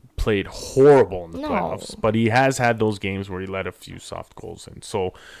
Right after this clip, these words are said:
Speaker 1: personally, the confidence in Freddie is not one hundred percent there. However,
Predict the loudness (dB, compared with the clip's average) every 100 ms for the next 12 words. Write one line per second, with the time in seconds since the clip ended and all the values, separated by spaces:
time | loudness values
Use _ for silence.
0 | -20 -20 _ -20 -20 -20 -20 0 4 4
1 | 4 4 4 2 2 0 0 -2 -2 -4
2 | -2 0 0 0 -2 -4 -4 -4 -4 -4
3 | -4 -4 -8 -8 -8 -8 -4 -2 0 -2
4 | -4 -6 -2 0 2 2 0 -2